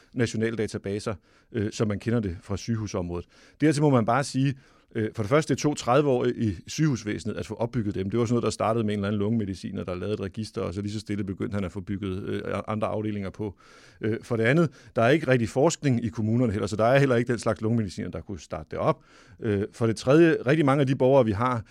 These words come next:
øh, de har jo data, men de data ligger inde i sygehusvæsenet, så det er rigtig mange af de data, som det, det er måske rigtigt, at vi ikke samler ind i kommunerne,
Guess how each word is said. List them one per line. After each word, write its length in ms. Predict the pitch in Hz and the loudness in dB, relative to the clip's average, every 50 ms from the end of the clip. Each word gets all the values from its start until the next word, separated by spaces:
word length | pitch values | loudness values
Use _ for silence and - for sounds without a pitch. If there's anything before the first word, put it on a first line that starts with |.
| - _ - | -18 _ -4
øh, 160 | 123 110 110 | -2 -2 -2
de 180 | 110 139 143 127 | 0 0 0 2
har 200 | 120 160 180 190 | 2 2 2 2
jo 100 | 170 131 | 2 0
data, 380 | - 120 123 143 143 - 131 | 2 2 0 0 0 0 -2
men 140 | 110 110 101 | -2 -2 -2
de 120 | 135 151 | -2 -2
data 320 | - - 131 143 151 - 131 | -2 0 0 0 0 0 0
ligger 240 | 117 135 147 160 131 | 0 0 2 2 2
inde 200 | 123 156 165 - | 0 0 -2 -4
i 60 | 110 | -6
sygehusvæsenet, 640 | - - 170 180 156 123 - 113 104 - - 110 95 | -4 -2 0 0 0 -2 -4 -6 -8 -8 -8 -10 -8
så 80 | 107 113 | -6 -4
det 140 | 104 120 | -4 -4
er 100 | 120 - | -2 0
rigtig 220 | 131 160 160 175 147 | -2 -2 0 0 0
mange 160 | 131 143 151 | 0 0 0
af 60 | 135 | -2
de 100 | 147 143 | -2 -4
data, 400 | 120 127 131 147 - 151 139 - | -2 -2 -2 -2 0 -2 -4 -4
som 180 | - - 127 120 | -4 -6 -6 -2
det, 200 | 131 127 120 - | 0 0 -2 0
det 100 | - 131 | 0 0
er 60 | 123 | 0
måske 200 | 117 110 - - | 0 0 0 0
rigtigt, 180 | 147 147 147 147 | -2 -2 0 0
at 40 | 120 | 0
vi 60 | 131 | -2
ikke 100 | 131 - | -2 -2
samler 200 | - 120 110 113 | -2 -2 0 0
ind 120 | 120 - | -2 -2
i 20 | 117 | -4
kommunerne, 400 | - 117 117 139 165 156 131 | -4 -2 0 0 2 0 0